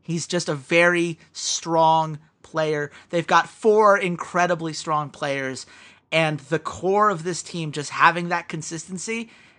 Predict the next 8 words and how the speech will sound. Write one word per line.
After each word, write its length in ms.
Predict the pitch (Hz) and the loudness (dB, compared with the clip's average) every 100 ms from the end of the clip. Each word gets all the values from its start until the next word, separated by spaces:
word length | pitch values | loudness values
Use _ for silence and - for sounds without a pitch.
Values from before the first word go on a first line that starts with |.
| _ _ _ _ 175 | _ _ _ _ 2
everything 480 | 196 240 262 254 | 2 4 0 0
about 320 | 233 196 175 156 | 2 4 4 0
this 200 | 151 - | -8 -6
just 200 | 151 - | -8 -6
screams 480 | - 156 151 139 | -6 -6 -6 -8
three-peat 480 | - 156 165 - 123 | -10 -8 -8 -10 -14
to 100 | - | -14
me. 240 | 127 120 | -14 -14